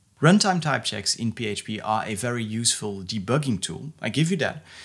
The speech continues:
and in some cases required for type juggling.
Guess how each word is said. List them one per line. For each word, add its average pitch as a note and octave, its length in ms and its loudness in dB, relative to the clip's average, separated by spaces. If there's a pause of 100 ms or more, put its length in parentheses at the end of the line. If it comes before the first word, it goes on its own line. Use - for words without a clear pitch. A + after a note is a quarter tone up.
(120)
and A2+ 120 2
in A2 80 6
some F#3+ 260 6
cases B2 720 -2
required G#2+ 480 0
for A#2 140 -8
type B2+ 360 -4
juggling. - 460 -10